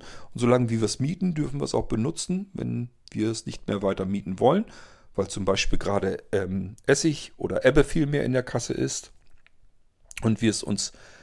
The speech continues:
nicht richtig leisten können, dann haben wir natürlich das Problem, weil dann können wir im schlimmsten Fall weder mit Windows weiterarbeiten noch mit dem Office. Da sind wir jetzt noch nicht hin. Wie schnell dieser Weg, äh, geht,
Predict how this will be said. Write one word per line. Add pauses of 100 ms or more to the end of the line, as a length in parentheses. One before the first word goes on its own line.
(440)
nicht
richtig
leisten
können,
dann
haben
wir
natürlich
das
Problem, (220)
weil
dann
können
wir (480)
im
schlimmsten
Fall
weder
mit
Windows
weiterarbeiten
noch
mit
dem (460)
Office.
Da
sind
wir
jetzt
noch
nicht
hin. (520)
Wie
schnell
dieser
Weg,
äh,
geht,